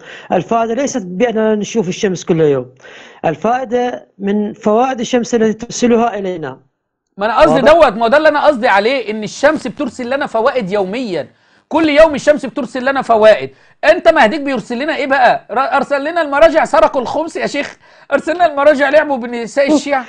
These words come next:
Speaker 1: شوف أسلوبك، شوف أسلوبك، أنت لست
Speaker 2: إيه يا شيخ ما-، إيه يا شيخ ما-، شوف أسلوبك، أنت تعمل ليه كده يا شيخ نجد؟ أنا قصدي يعني، آه، ماذا استفدنا؟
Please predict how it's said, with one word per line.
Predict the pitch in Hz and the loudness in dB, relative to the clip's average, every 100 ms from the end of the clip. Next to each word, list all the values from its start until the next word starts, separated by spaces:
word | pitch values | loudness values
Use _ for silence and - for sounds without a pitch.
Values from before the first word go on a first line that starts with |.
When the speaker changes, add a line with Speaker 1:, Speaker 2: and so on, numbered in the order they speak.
| - | -8
Speaker 1:
شوف | - 294 | -2 0
أسلوبك، | 302 254 277 262 262 - - | 0 0 0 0 -4 -8 -4
شوف | 302 294 | -2 0
أسلوبك، | 277 247 262 220 247 | -2 0 -2 -4 -6
أنت | 403 294 | -6 -2
لست | 320 - 359 | 0 0 -2
Speaker 2:
إيه | 359 | 0
يا | 453 440 | 0 -2
شيخ | 392 | -2
ما-، | 381 | 2
إيه | 339 359 | 2 0
يا | 302 | -6
شيخ | - | -8
ما-، | 381 339 | -8 -8
شوف | 370 359 | -8 -10
أسلوبك، | 302 - 285 285 262 277 | -14 -10 -10 -8 -10 -10
أنت | 320 | -6
تعمل | 311 392 339 277 | -4 -2 -2 -4
ليه | 277 | -6
كده | 285 | -6
يا | 262 | -8
شيخ | 247 - | -10 -10
نجد؟ | 262 220 | -10 -8
أنا | 262 302 330 | -8 -2 0
قصدي | 320 330 | 0 -2
يعني، | 339 285 | -4 -2
آه، | 320 - 226 - 196 | 0 0 -4 -12 -2
ماذا | 285 339 | 0 0
استفدنا؟ | 254 226 262 247 185 | -6 0 0 0 -8